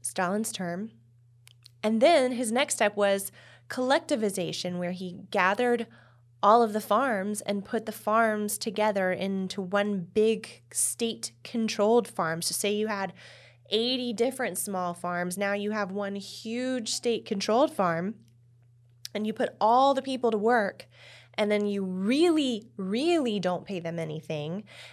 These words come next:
and then you don't even let them keep food after that. And if you find them with a few grains of food, you shoot them as being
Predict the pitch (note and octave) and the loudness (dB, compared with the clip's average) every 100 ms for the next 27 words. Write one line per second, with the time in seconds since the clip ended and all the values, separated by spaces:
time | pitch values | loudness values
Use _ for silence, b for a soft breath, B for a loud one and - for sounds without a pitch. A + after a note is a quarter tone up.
0 | - F#3+ G#3 G#3+ G#3 G3 F#3 - _ F#3+ | -2 2 4 4 4 0 -4 -8 _ -2
1 | A3 B3 B3+ A#3+ A#3 G#3+ A3 A3 F#3 - | 2 2 2 0 0 0 0 -2 -6 -6
2 | G3+ G3 - B3 B3 F#3+ F3 - - G#3+ | -8 -4 0 2 2 0 -4 -2 0 0
3 | - G#3+ G#3 G3+ G3+ G#3+ C4+ D4 A3 G3 | -2 -2 -2 -6 -2 0 2 2 0 0
4 | G3 G3 - F#3+ F3+ E3+ E3+ F3 E3+ F3 | -4 -6 -6 -4 -2 0 -2 -6 -6 -4
5 | E3+ E3+ A#3 b b b b G#3+ A3+ C#4+ | -2 -2 -4 b b b b -2 0 2
6 | C#4+ - D3+ D3+ F#3+ - _ _ _ _ | 2 0 -2 -4 -10 -18 _ _ _ _
7 | _ _ _ _ _ _ _ _ _ _ | _ _ _ _ _ _ _ _ _ _
8 | - G3 F3+ G#3+ G#3 G3 F#3+ | -2 -2 0 -2 -2 -2 -6